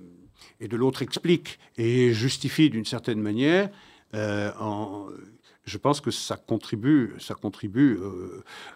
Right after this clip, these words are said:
euh, gravement et de façon coupable, et ça autorise certaines personnes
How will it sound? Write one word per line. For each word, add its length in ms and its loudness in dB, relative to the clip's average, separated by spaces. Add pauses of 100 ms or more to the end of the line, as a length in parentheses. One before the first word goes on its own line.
euh, 180 -16 (1120)
gravement 800 4 (640)
et 120 2
de 100 -2
façon 340 0
coupable, 720 2 (800)
et 60 -16
ça 180 -6
autorise 600 2
certaines 400 -2
personnes 600 0